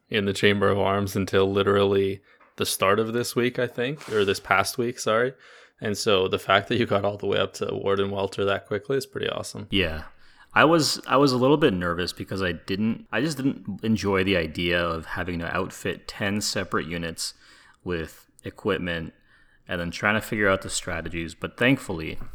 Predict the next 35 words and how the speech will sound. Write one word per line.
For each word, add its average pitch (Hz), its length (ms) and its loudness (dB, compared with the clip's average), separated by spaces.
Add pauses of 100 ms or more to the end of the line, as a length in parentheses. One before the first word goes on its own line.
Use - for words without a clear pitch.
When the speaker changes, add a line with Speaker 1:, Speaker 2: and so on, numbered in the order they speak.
(540)
Speaker 2:
the 85 540 0 (500)
earlier 95 720 4 (840)
Chamber 95 360 0
of 82 80 0
Arms 87 360 0
bosses 120 520 2
were 95 160 0
very 90 280 0
easy, 87 360 -4
so - 160 -4
it - 20 0
was 90 140 0
a 90 80 -2
very 92 360 2
nice 90 380 -2
way 85 240 -6
to - 160 -8
sort 85 300 -4
of - 160 -10 (440)
ease 110 300 0
into 92 380 -2
it 80 260 -6 (400)
before 113 340 2
tackling 98 540 2
some 98 220 0
of 92 40 2
the 90 60 0
more 87 180 0
difficult - 560 -6
ones 87 300 -4
like 82 380 -8 (400)
the 82 200 -4
giant 82 360 -4
crab, 82 500 -4 (100)
and 82 560 -6